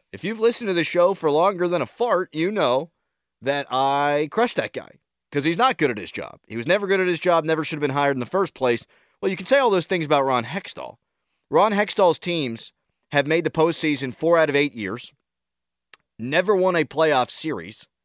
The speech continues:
and really the two years that he's been on the job as head man of the Penguins, three years now, right? Yeah, three years. The two playoff series that he's really loomed over, he didn't put those teams together. That was mostly Jim Rutherford.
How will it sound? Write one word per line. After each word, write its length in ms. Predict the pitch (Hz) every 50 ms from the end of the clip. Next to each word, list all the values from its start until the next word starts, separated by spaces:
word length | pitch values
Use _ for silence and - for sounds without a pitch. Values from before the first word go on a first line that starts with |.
| _ _ _ _ _ _ _ _ _ _ _ _ -
and 440 | 139 151 151 147 143 135 123 - - _
really 420 | - 175 220 208 160 151 147 147 - -
the 140 | 135 139
two 220 | - - - 190 190
years 440 | 180 175 175 170 165 156 151 135 -
that 120 | 156 135
he's 180 | 135 151 156 -
been 140 | - 147
on 140 | 147 139 139
the 80 | 131 113
job 480 | 98 - 139 135 135 131 127 123 113 113 - _ _ -
as 180 | 117 123 117
head 180 | - 143 139 131
man 220 | 135 135 135 131
of 80 | 123 107
the 60 | 95
Penguins, 420 | - 143 156 185 160 107 98 104 -
three 220 | - 147 170 156
years 180 | 113 95 87 87
now, 160 | 87 82 78
right? 220 | 78 98 127 - -
Yeah, 160 | - 127 92
three 300 | - - 135 151 165 151
years. 340 | 107 90 90 92 95 - _ _ _ _ _ _ _ _ -
The 80 | 120 117
two 220 | - - 202 185
playoff 520 | - - - 180 196 220 208 170 139 -
series 540 | - - 135 117 107 107 110 123 123 - - - _ _
that 180 | - 113 113 104
he's 460 | 117 135 135 127 120 110 - - - - _ _ _ _ _ _
really 440 | - 139 147 131 123 113 110 101 - _
loomed 380 | - 117 143 170 190 196 196 185
over, 360 | 185 208 214 226 226 - - _ _ _ _ _ _ _ _ _ _ _ _ _ _ _ _
he 100 | - -
didn't 120 | 214 113 -
put 160 | - 113 -
those 220 | 101 90 90 -
teams 260 | - 98 90 85 82
together. 460 | - 80 69 78 - 123 110 69 - -
That 140 | - 139 -
was 140 | 175 170 147
mostly 340 | 160 170 175 160 - 180 165
Jim 240 | 143 180 170 156 165
Rutherford. 440 | 202 208 208 - - - - -